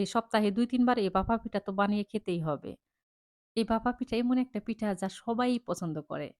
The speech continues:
আমার মনে হয় না যে এমন কেউ আছেন যে ভাপা পিঠা পছন্দ করে না। ভাপা পিঠা বানানোর জন্য মিক্সিং বোলের মধ্যে আমি দিয়ে দিয়েছি দেড় কাপের মতো চাউলের গুঁড়া। চাউলের গুঁড়ার মধ্যে দিয়ে দিয়েছি সামান্য একটু লবণ।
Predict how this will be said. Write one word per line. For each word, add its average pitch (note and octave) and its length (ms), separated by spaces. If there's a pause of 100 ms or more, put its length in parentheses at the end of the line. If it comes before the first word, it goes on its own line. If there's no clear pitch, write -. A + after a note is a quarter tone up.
(760)
আমার A#3 220
মনে A#3+ 220
হয় B3 140
না G3+ 120
যে G3+ 140
এমন A#3 220
কেউ G3 180
আছেন G3 300
যে F3+ 100
ভাপা F3+ 280
পিঠা F#3 220
পছন্দ F3+ 380
করে D3 240
না। C3 140 (880)
ভাপা G3+ 220
পিঠা C4 220
বানানোর A#3 360
জন্য A3+ 200
মিক্সিং A#3 360
বোলের G#3+ 220
মধ্যে F3+ 160
আমি F#3 120
দিয়ে G#3 160
দিয়েছি F#3+ 340
দেড় G#3+ 240
কাপের G3 260
মতো E3+ 220
চাউলের G3 400
গুঁড়া। F3 260 (760)
চাউলের B3+ 300
গুঁড়ার C4 220
মধ্যে G#3 220
দিয়ে A3+ 180
দিয়েছি G3+ 320
সামান্য A3+ 360
একটু A3 200
লবণ। F#3 360